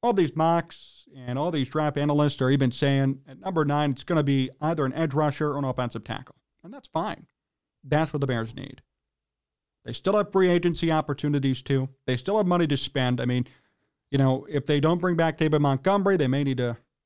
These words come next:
spend on a running back, but you could also spend an offensive lineman, defensive lineman, too. There's an opportunity for the Bears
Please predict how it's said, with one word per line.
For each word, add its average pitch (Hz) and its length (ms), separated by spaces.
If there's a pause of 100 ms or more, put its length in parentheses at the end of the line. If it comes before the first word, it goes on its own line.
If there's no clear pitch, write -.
(120)
spend 160 300
on 131 80
a 123 40
running 175 260
back, 139 380 (260)
but 131 120
you - 300
could 139 100
also 175 200
spend 165 220
an 156 60
offensive 156 400
lineman, 160 360
defensive 151 400
lineman, 151 260
too. 156 280 (2000)
There's 156 160
an 160 80
opportunity 170 580
for - 120
the 123 80
Bears 120 360